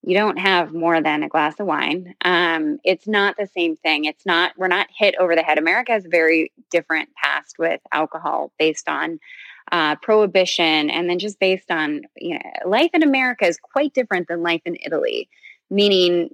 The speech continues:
Italians live with their families longer. They're more indexed on family. There's more community. Um, there's more, uh, focus on leisure time. There's just a very different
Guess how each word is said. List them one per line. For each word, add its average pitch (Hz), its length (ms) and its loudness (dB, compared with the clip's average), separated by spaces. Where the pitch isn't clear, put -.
Italians 214 600 -2
live 196 100 2
with 190 120 0
their 139 220 0
families 202 440 0
longer. 226 340 -2
They're 208 100 0
more 151 200 -4
indexed 185 460 -2
on 226 160 -4
family. 220 420 -4
There's 156 220 -4
more 147 220 -8
community. 214 840 0
Um, 156 440 0
there's 175 280 0
more, 175 720 0
uh, 156 300 -2
focus 180 400 0
on 151 240 -8
leisure 226 360 2
time. 233 600 0
There's 226 200 4
just 277 200 2
a 302 140 2
very 190 560 4
different 175 440 -2